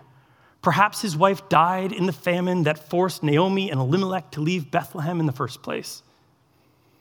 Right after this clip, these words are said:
Others say maybe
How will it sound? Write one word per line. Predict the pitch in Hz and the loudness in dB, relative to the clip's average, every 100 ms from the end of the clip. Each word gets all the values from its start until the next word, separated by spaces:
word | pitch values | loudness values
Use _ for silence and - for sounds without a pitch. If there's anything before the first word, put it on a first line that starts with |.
| _ _ - | _ _ 4
Others | 143 135 190 226 - - _ _ _ _ | 4 4 0 -4 -10 -12 _ _ _ _
say | - 156 | -4 0
maybe | 131 135 175 208 151 151 220 | 2 2 2 -2 -2 -4 -8